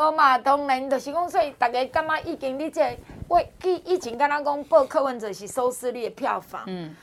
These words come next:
Speaker 1: 但这无呢，苏培你有发现无？你敢无伫讲中山大同，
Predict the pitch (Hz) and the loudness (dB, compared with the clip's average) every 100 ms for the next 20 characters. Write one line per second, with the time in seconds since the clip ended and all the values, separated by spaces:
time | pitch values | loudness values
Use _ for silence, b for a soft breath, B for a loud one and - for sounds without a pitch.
0 | B - 302 415 415 269 226 247 254 247 | B -8 -2 0 4 4 4 0 -2 0
1 | 370 339 277 311 302 277 233 220 180 B | 0 4 4 4 2 0 0 -4 -4 B
2 | B B _ 415 427 427 339 254 262 339 | B B _ -2 2 8 8 8 6 6
3 | 349 294 294 302 330 277 214 208 214 | 4 2 2 2 2 2 2 0 -6